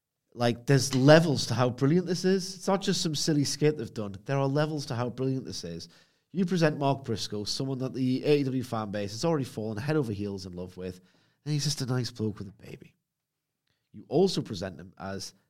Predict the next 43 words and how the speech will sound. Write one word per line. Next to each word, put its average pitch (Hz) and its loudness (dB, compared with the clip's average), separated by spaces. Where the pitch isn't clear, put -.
the - -20
guy 107 0
who 104 0
looks 170 4
the 131 -4
dumbest 120 -2
but 107 0
is 113 -6
in 110 -6
fact 107 -6
the 110 -14
smartest 98 -10
later 110 -4
on, 98 -6
but 107 -8
they've - -10
done 131 0
a 127 -2
nice 107 -4
thing 87 -12
for 85 -20
him, 85 -20
so 90 -10
he's 87 -8
going 113 0
to 113 -6
hear 104 -4
them 95 -10
out. 80 -14
They've 110 -4
balanced 131 4
the 104 -2
contrivance 170 2
of 165 -4
making 147 0
a 123 -2
wrestling 131 -4
plot - -8
happen 101 -6
at - -20
the - -10
same 143 4
time 113 0